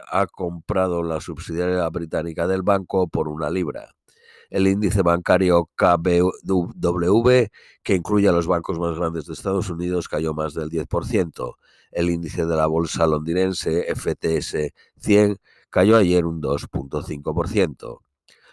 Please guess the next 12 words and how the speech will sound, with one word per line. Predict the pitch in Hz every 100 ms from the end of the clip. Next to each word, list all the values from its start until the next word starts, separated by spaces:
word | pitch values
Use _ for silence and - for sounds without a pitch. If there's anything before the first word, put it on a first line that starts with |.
| _
Los | 78 90
bancos | 87 80 87
centrales | - 80 87 80 73
más | 78 76
poderosos | 82 80 80 78 90
del | 110
mundo | 110 123 120 107
podrían | 104 98 92 90
verse | 92 82 - 80
forzados | 85 - 101 90 87
a | 76
parar | 71 73 80 82